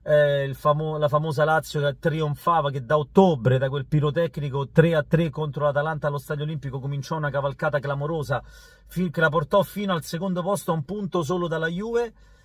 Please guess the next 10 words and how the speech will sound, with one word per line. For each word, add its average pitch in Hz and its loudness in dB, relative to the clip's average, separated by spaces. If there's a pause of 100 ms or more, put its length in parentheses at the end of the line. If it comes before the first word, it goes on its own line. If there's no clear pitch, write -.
(380)
e 170 2
poi 190 4
ci 143 0
fu 147 -2
il 170 -2
lockdown 156 0
che 143 -4
spezzò 143 -8
tutto. 110 -6
Ecco, 143 -2